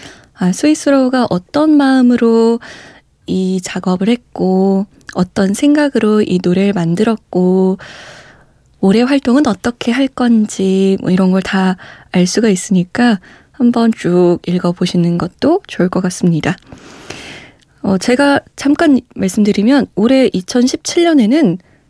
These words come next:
스위스로가 싱글도 자주 내고 아주 열심히 활동할 계획이라고 하네요. 일단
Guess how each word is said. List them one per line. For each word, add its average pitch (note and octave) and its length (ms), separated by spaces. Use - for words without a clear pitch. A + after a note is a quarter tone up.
스위스로가 B3 1040
싱글도 F4 540
자주 - 340
내고 F3+ 340
아주 E3+ 260
열심히 F#3 520
활동할 A3+ 640
계획이라고 F#3 600
하네요. A#3+ 420
일단 G3 640